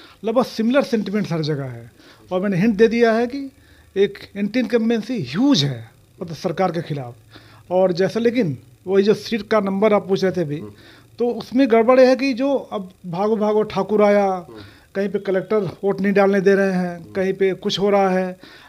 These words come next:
ऐसे में सीट का अनुमान लगाना ये बहुत ही, लेकिन, लेकिन फिर भी जो रशीद साहब ने बोला, मैं क-, क्लियर मेजॉरिटी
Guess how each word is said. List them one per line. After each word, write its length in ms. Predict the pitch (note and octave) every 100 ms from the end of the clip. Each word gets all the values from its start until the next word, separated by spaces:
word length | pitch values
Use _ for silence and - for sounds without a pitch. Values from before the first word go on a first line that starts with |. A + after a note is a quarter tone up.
| -
ऐसे 260 | G#3 C4+
में 100 | C4+
सीट 340 | B3+ - B3+ -
का 140 | B3
अनुमान 240 | A3 A3+
लगाना 300 | G3+ G3 G#3 B3+ C#4 _ _
ये 120 | F#3+
बहुत 320 | E3 F#3+ G3+
ही, 160 | G#3+ G#3+ F3+ E3 F3
लेकिन, 320 | G#3+ A#3 F3+
लेकिन 160 | G#3+ A#3+
फिर 220 | B3 C4+
भी 160 | D4 E4 -
जो 460 | D#3+ F#3+ F#3 F3 F3
रशीद 220 | E3+ A3
साहब 260 | - G3 G3
ने 60 |
बोला, 280 | G3 G3 A3 B3 - - B2+ -
मैं 160 | F3+ E3+
क-, 260 | - F3+ -
क्लियर 260 | E3+ B3 B3+
मेजॉरिटी 560 | A#3 A#3 A#3 B3 C4